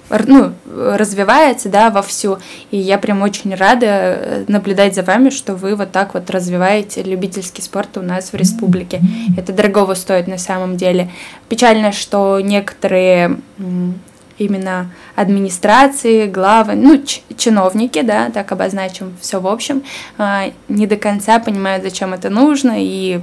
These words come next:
там где-то, может быть, па-, э, палки в колёса вставляют, не поддерживают. Очень хотелось бы, чтобы на уровне администрации, администрации ре-, региона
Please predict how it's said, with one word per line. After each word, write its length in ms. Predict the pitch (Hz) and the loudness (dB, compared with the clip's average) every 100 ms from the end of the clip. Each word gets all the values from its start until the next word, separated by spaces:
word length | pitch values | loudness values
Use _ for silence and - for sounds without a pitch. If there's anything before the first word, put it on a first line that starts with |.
| 175 | -8
там 180 | 185 180 | -8 -6
где-то, 340 | 190 202 202 | -2 0 0
может 260 | 185 185 180 | -4 -10 -10
быть, 220 | 180 - - | -12 -12 -4
па-, 140 | 202 | -2
э, 400 | 208 190 185 180 180 | -2 -4 -4 -6 0
палки 240 | 226 262 | 2 2
в 80 | - | 0
колёса 380 | 240 226 220 - | 0 2 2 -2
вставляют, 580 | - 202 202 196 190 - - - - 214 | -4 -2 2 4 2 -2 -18 -16 -8 -2
не 100 | 196 | 0
поддерживают. 840 | 185 180 214 233 220 202 190 185 - | 0 2 4 4 0 -6 -8 -10 -12
Очень 260 | 196 208 | -10 -10
хотелось 400 | - 180 202 220 | -12 -2 -2 0
бы, 100 | 196 | -4
чтобы 400 | 196 - 180 180 180 - - - | -8 -4 -2 -2 -4 -18 -8 0
на 100 | 196 | 4
уровне 560 | 214 208 190 185 185 175 190 | 4 4 2 2 0 2 2
администрации, 840 | 190 190 190 - 190 220 277 220 | 2 0 0 0 2 4 4 0
администрации 800 | 190 190 185 180 185 185 190 180 | -4 -4 -8 -4 -4 -4 -4 -4
ре-, 120 | 180 175 196 | -4 -6 -4
региона 680 | 202 180 180 190 262 233 | 0 2 2 6 6 4